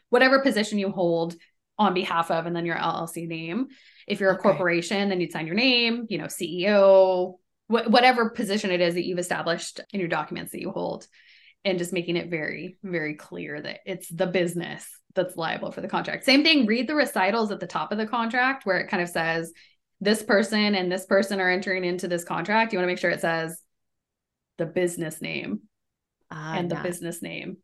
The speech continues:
Speaker 1: unless they're a sole prop, which in that case, you're, you know, you are your business. <laughs>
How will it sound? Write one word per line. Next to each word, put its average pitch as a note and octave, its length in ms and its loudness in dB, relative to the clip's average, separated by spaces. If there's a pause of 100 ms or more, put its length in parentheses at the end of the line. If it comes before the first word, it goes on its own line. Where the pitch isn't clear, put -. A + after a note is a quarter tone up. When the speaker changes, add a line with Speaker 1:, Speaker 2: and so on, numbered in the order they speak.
(160)
Speaker 1:
unless G#3+ 340 4
they're F#3 160 4
a F3 40 0
sole F3 220 -4
prop, - 320 -6
which - 420 -8
in F#3 120 -6
that - 180 -4
case, D#3+ 280 -10
you're, F3 320 -10
you F3+ 120 -12
know, E3 180 -12 (200)
you G3+ 160 2
are E3 300 0 (260)
your E3+ 100 -8
business. B3+ 760 4
<laughs> - 40 0